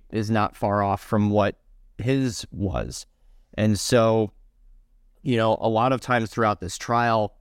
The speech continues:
you know, having some sort of ability to put yourself in the shoes of the person, of some of these people who are testifying, because, you know, Mark and Julie Jensen are about the ages of what would be my parents.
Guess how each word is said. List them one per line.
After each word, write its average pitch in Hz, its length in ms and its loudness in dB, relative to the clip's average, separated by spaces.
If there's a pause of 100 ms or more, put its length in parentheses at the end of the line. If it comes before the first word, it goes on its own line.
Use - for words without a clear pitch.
(120)
you 107 220 -4
know, 101 260 -2 (280)
having 123 540 0
some 117 280 0
sort 117 300 0
of 107 280 -2 (540)
ability 127 440 0
to 113 140 2
put - 300 -4
yourself 120 380 2
in 110 100 2
the 101 80 0
shoes 135 420 -2
of 110 120 0
the 95 100 -4
person, 101 680 -2 (680)
of 98 520 0 (260)
some 127 180 0
of 113 80 2
these 107 120 -2
people 107 240 -2
who 107 60 2
are 101 140 0
testifying, 101 840 0
because, 101 540 -2 (140)
you 110 160 -2
know, 95 320 0
Mark 117 400 2
and 107 160 0
Julie 107 260 0
Jensen 107 480 0
are 104 160 2
about 101 300 0
the - 120 -4
ages 104 360 0
of 95 200 -4 (200)
what 107 220 0
would 101 120 -2
be 98 100 -2
my 85 160 -4
parents. 135 580 0